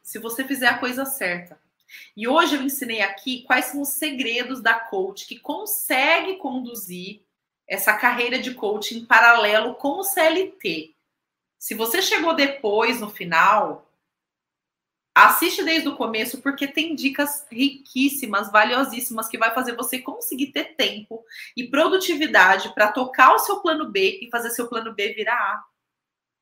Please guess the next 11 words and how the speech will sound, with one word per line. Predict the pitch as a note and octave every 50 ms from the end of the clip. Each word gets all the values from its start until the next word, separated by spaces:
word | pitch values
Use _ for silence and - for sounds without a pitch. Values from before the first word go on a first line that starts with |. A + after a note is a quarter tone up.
| _ _ _ - - - - _
Você | F#3+ G#3 G#3 - D#4+ D#4
vai | D#4+ F4 F4
conseguir | E4 D4+ - - A3 A#3+ B3+
viver | C4+ C#4+ B3 B3 C4 C4 C#4
de | C4+ A3 -
coaching. | - - - - - - - - - D#3 - _ _
Você | F#3+ - - D4+
vai | D4 D#4+ D#4+
conseguir | D#4+ C#4 C#4 - - C4
ter | - C4+ B3+
orgulho | C#4+ D#4+ F4+ C#4+ B3+ A#3 A3 C4 D4 D#4+ F#4 G4+ E4 C#4 A3 F#3 E3+ -